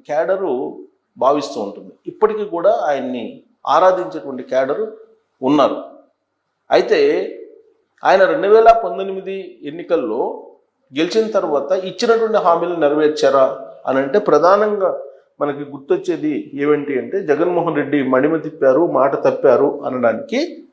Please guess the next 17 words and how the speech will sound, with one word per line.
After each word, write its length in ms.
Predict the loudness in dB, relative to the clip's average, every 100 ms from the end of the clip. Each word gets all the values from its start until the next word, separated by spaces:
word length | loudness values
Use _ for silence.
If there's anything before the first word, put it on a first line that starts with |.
| _ _ _ _ _ _
ప్రధానంగా 720 | 4 6 4 0 -8 -8 -10 -18 _ -6
ఒకటి 500 | -2 -2 -2 -4 -2
మద్యపాన 480 | -4 -2 2 2 2
నిషేధం, 520 | -4 -8 -8 -6 -8 -14 _ _ _ _ _ _ _ _ _ _ _ _
ఇది 100 | 4
ఒకటి 200 | 4 4
గుర్తొస్తుంది, 580 | -4 -6 -6 -6 -10 -6
మద్యపాన 380 | -6 -2 -2 -2
నిషేధం. 400 | -4 -6 -6 -8 -16 _ _ _ _ -2
రెండు, 300 | 0 2 0 0 0 -2 -6 -12
సిపిఎస్ 580 | -10 -10 -4 -4 -2 -2
రద్దు, 440 | -2 -4 -8 -8 -14 -20 _ _ _ _ _ _ _ _ _ _ _ -12
సిపిఎస్ 760 | -8 -6 -2 0 0 -2 -8 -14 -2
రద్దు. 460 | 2 2 2 -4 -6 -18 -20 _ _ -6
మూడు, 320 | 2 4 4 2 2 0 -4 -12 -18 -20 _ _ _ _ _ _
ప్రత్యేక 480 | 0 0 0 -2 0
హోదా. 500 | -2 -2 -4 -4 -6